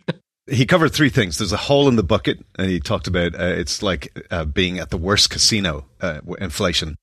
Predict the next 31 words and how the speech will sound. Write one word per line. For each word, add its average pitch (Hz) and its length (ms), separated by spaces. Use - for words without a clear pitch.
the 87 200
impact 90 360
it 90 40
can 95 120
have. 85 460
Then 104 320
three - 460
tips - 340
to 131 100
win 113 320
in 101 220
recessionary 101 680
times. 101 340
You 87 80
talked 98 300
about 90 260
saving, 104 520
growing, 92 360
and 82 80
investing. 104 540
And 101 180
then 107 80
we 104 80
talked - 320
to - 140
your 92 120
finance 120 640
guy, 98 240
Mister 87 320
Ben 82 380
Stewart. - 680